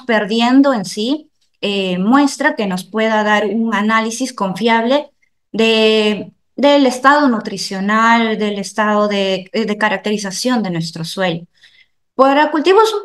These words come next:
eh, perennes, como sean frutales o árboles, nosotros ya podemos, eh, ampliar esta profundidad, ¿no? Hasta, es un poco más de treinta centímetros.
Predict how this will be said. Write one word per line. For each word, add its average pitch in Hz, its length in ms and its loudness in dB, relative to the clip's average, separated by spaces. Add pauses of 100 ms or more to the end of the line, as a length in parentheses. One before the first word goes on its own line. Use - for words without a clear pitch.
(120)
eh, 302 40 4 (240)
perennes, 277 600 4
como 254 340 2
sean 240 300 -2
frutales 240 720 0
o 220 80 -4
árboles, 226 320 0
nosotros 247 320 -2
ya 247 160 2
podemos, 226 640 -2
eh, 214 460 -2 (180)
ampliar 262 600 4
esta 220 280 -4
profundidad, 180 720 0
¿no? 240 200 6
Hasta, 185 800 0
es 220 160 -4
un 214 140 0
poco 220 240 -2
más 202 240 2
de 202 100 -4
treinta 196 380 -2
centímetros. 170 920 -4